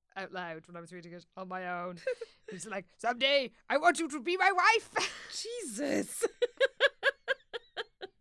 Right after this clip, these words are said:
Speaker 1: "Oh, Jack, I want that too." Lila thought she might faint from sheer bliss.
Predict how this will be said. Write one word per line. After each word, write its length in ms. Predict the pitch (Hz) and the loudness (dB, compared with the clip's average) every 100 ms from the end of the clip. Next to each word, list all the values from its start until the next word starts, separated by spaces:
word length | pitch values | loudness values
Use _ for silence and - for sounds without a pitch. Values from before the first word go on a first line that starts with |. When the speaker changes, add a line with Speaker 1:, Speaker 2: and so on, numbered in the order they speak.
| 381 _ - 370 - - _ - 330 - - 587 508 508 - 415 415 - | -20 _ -14 -14 -14 -18 _ -14 -12 -12 -12 -10 -12 -14 -14 -14 -12 0
Speaker 1:
"Oh, 120 | 427 381 | 4 6
Jack, 340 | 392 440 - | 6 4 2
I 80 | 349 | 0
want 260 | 349 440 349 | 2 2 2
that 200 | 311 - | -2 2
too." 380 | 427 392 269 - | 4 4 0 -2
Lila 240 | 277 339 254 | 0 0 -2
thought 220 | 220 240 | -8 -6
she 60 | 294 | -4
might 180 | 320 | -4
faint 340 | - 415 311 - _ _ | -2 -4 -4 -10 _ _
from 140 | - 508 480 | 0 0 0
sheer 580 | - - 339 359 381 | -4 -4 -2 -2 -2
bliss. 840 | 359 277 349 415 480 - - - - | -2 -2 -2 -2 -4 -2 -2 -2 -6